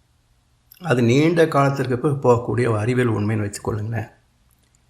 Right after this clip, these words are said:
ஆனா, நாம் இப்படியே அங்க போக முடியுமா? அதாவது, ஆம், இந்த விஸ்வாமித்திரிடத்துல ஒரு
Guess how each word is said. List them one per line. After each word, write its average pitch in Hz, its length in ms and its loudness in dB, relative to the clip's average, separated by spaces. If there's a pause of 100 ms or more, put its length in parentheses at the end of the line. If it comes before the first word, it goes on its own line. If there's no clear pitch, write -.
(340)
ஆனா, 110 460 -2
நாம் 123 240 2
இப்படியே 175 500 4
அங்க 151 200 -2
போக 120 220 0
முடியுமா? 113 420 -6 (1800)
அதாவது, 120 360 2 (1800)
ஆம், 127 1000 -4 (1800)
இந்த 123 600 2
விஸ்வாமித்திரிடத்துல 139 1000 2 (2500)
ஒரு 165 360 2